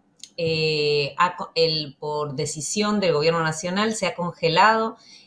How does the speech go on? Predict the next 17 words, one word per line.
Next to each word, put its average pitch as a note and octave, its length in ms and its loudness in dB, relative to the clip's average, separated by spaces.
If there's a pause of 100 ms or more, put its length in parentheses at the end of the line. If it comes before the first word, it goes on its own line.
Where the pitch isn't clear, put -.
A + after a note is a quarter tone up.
el C#3+ 180 -2
presupuesto D#3 640 -4
que - 100 -8
reciben D#3 440 -2
las D3 180 -2
universidades D3+ 1080 2 (100)
al C#3 440 0
presupuesto D3+ 640 -2
que D#3+ 120 0
recibimos D3+ 800 -2
en C#3+ 160 0
el C#3+ 100 0
año E3 460 0
veinte F3+ 400 2
veintitrés. C#3+ 880 2 (880)
Eh, D3 800 2 (1000)
hay F3+ 640 0